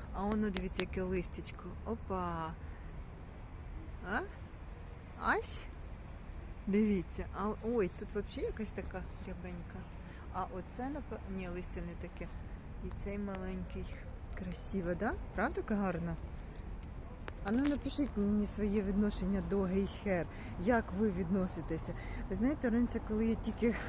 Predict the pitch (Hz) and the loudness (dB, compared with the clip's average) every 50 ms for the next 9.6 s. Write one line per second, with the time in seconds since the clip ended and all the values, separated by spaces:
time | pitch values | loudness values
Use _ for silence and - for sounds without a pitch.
0 | - - - 208 202 190 196 196 180 180 170 - - - - - - 208 190 - | -2 -2 0 2 2 2 2 2 0 0 -2 -2 -2 -4 -2 0 0 0 0 2
1 | - 220 220 214 190 185 175 - 185 170 - - 180 156 180 208 196 - - - | 2 2 4 4 4 2 2 0 -2 -2 -2 -2 0 2 2 2 2 2 -2 -2
2 | 170 170 170 170 165 165 165 160 160 165 180 220 440 466 - - - 208 - - | 0 2 2 2 2 2 2 2 0 2 2 2 2 2 0 -2 -2 -4 -2 -2
3 | 185 175 175 180 - - - - - - - 170 185 233 285 269 247 233 - - | -4 -2 -2 -2 -4 -4 -6 -6 -6 -4 -2 2 2 4 4 2 2 0 0 0
4 | 233 - - 202 190 185 - 175 185 185 - 196 190 190 202 214 254 254 214 170 | 0 0 0 2 2 2 2 2 2 2 2 2 2 4 4 4 4 4 4 4
5 | 175 185 208 220 196 170 - - 170 170 180 185 185 175 175 - - - 156 147 | 4 4 4 4 4 2 0 -2 -2 -2 0 0 0 0 -2 -4 -4 -2 -2 -2
6 | 143 143 - - - - 151 156 156 147 147 143 - - - - 185 214 - - | -2 -2 -4 -4 -4 -4 -4 -4 -2 -2 -2 -4 -4 -6 -4 -2 -2 0 0 0
7 | - 180 - - - 156 156 156 151 - - - - - - - - - - - | -2 -2 0 0 0 -2 -2 -2 -2 -2 -2 -2 -2 -2 -2 -2 -4 -4 -4 -4
8 | - - - - - - - - - - - - - 208 202 190 196 190 180 - | -6 -6 -6 -4 -4 -4 -4 -4 -4 -4 -4 -2 0 0 0 2 2 2 2 0
9 | - - - 190 196 220 214 214 208 208 208 208 | -2 -4 -2 0 2 4 4 4 4 4 4 2